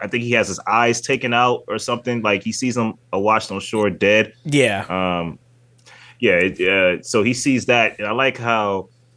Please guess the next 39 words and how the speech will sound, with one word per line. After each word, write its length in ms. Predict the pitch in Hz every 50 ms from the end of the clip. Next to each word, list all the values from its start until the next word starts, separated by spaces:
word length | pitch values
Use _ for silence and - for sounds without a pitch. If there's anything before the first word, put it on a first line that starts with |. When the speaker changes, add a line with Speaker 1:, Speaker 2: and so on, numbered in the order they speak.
| _ _ _
Speaker 1:
you 140 | 110 110 101
know, 200 | 101 95 92 85
um, 340 | 78 95 92 92 87 87 80
the 80 | 98
lady 320 | 95 110 120 123 123 120 113
who, 200 | 107 113 107 - -
the, 320 | 92 98 101 95 95 - - _ _ _ _ _
who 100 | - 113
was 120 | 113 107
giving 240 | 92 107 131 117 113
him 100 | 110 104
a 60 | 95
hard 260 | 95 104 107 104 98 -
time 200 | - 117 107 104
about 320 | 98 92 85 98 95 90
the 80 | - 90
bee 280 | 80 73 101 104 104 101
that 180 | 98 92 85
he 80 | 95 95
smushed 420 | - - - 98 98 92 - -
and 80 | 98 92
everything, 580 | 90 87 90 87 - - 95 90 87 85 80 - _ _ _ _ _
she's 220 | - - 135 120 120
talking 300 | - 135 120 - 120 110
with 180 | 110 101 -
another 280 | 101 98 104 107 104 101
lady 460 | 95 95 92 92 90 87 87 85 - - _ _ _ _ -
that 140 | 104 92 87
he, 220 | 98 95 90 85
he 180 | - - - 92
first 320 | - - 110 98 92 -
saw 140 | - 101 90 85
when 120 | 85 85
he 40 | 85
came 300 | - - 92 90 87 90
on 140 | 85 85 85
the, 160 | 85 82 82 82
uh, 160 | 82 82 - -
island, 400 | - 101 101 101 95 92 90 92